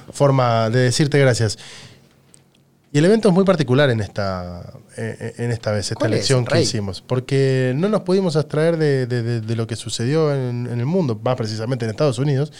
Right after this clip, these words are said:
Speaker 1: y vamos a hablar de los premios Oscar. Y no es que de repente nos transformamos en Hoy Tras Noche, por ejemplo.
Speaker 2: Gran
Speaker 1: Un
Speaker 2: podcast.
Speaker 1: gran podcast que también se graba en esta casa y que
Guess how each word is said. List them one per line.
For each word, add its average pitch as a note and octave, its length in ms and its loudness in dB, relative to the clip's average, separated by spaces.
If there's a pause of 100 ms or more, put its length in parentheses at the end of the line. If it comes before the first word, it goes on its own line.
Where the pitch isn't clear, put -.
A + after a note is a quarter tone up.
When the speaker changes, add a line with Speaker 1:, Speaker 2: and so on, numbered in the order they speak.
(300)
Speaker 1:
y C#3 60 2
vamos D3 180 4
a C#3 60 4
hablar D#3 140 6
de D3+ 60 6
los G#2+ 100 0
premios C#3+ 440 -2
Oscar. D3 300 2 (240)
Y F#3+ 120 4
no B3+ 100 6
es B3 80 2
que D#3 100 4
de D3 100 6
repente C3+ 360 2
nos B2 100 2
transformamos C3 600 2
en A#2+ 80 4
Hoy F3 100 4
Tras A#2 220 2
Noche, G#2 440 -2 (320)
por A#2 140 -2
ejemplo. A#2 500 0 (280)
Speaker 2:
Gran D3+ 240 2
Speaker 1:
Un A#2 40 0
Speaker 2:
podcast. G#2 400 -6
Speaker 1:
gran C3+ 220 2
podcast D3 340 2
que A#2+ 80 -4
también C3 340 2
se A#2 340 0
graba A#2 180 -2
en A2 80 -4
esta A2+ 160 -6
casa D3 340 2
y C#3 60 0
que A#2 180 -2